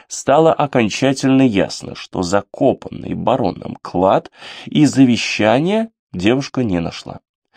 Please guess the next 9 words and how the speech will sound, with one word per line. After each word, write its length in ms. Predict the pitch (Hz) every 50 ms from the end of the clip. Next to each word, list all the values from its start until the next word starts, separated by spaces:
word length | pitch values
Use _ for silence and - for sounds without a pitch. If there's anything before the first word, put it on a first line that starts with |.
| - - - - -
Удалось 440 | - 92 82 90 87 87 95 92 -
отыскать 640 | 95 87 92 92 - - - 95 95 110 - - - -
документы, 920 | 87 85 101 95 - - 104 110 135 180 196 147 101 - - - - - -
связанные 640 | - - 82 82 85 87 82 87 87 87 87 87
с 160 | 85 - - -
тяжбой 440 | - 87 87 90 87 95 110 123
между 360 | 120 104 95 92 85 90 98 98
фон 360 | - - 98 92 87 87 87
Нейландами 680 | 90 90 90 90 92 110 123 117 139 160 175 202 208